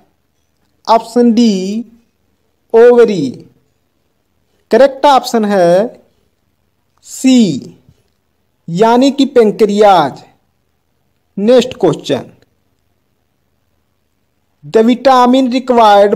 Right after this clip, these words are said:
for the synthesis of nucleic acid is,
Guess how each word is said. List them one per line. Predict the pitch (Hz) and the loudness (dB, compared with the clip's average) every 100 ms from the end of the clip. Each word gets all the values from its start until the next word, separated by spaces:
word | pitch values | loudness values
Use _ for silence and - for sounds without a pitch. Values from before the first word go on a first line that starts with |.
| 208 | -2
for | 226 202 175 | 0 0 0
the | 180 170 175 233 _ _ | 0 0 -2 -6 _ _
synthesis | - - 247 240 - 254 240 208 233 220 | -14 -4 -2 -2 -2 2 2 2 -4 -6
of | - 214 185 180 196 - _ _ _ _ _ _ - | -2 0 2 2 -2 -6 _ _ _ _ _ _ -6
nucleic | 202 240 254 269 262 233 | -4 0 0 0 -2 0
acid | 240 196 214 208 214 | 2 2 -4 -4 -2
is, | 240 247 175 - | 0 0 -2 -8